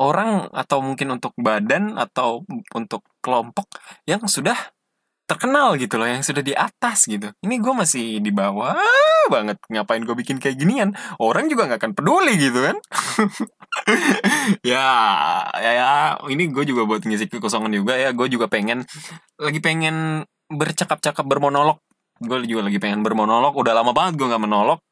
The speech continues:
nggak bermonolog ya kan. Episode-episode sebelumnya gue sama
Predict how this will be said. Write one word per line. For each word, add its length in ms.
nggak 240
bermonolog 640
ya 160
kan. 240
Episode-episode 480
sebelumnya 480
gue 320
sama 320